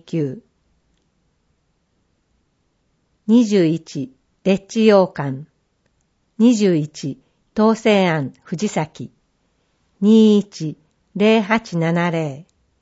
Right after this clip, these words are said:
二十二、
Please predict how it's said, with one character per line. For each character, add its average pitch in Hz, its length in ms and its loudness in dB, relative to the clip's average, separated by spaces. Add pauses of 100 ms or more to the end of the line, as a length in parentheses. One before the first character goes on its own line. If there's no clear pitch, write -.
(2250)
二 226 140 4
十 196 280 -2
二、 151 280 -6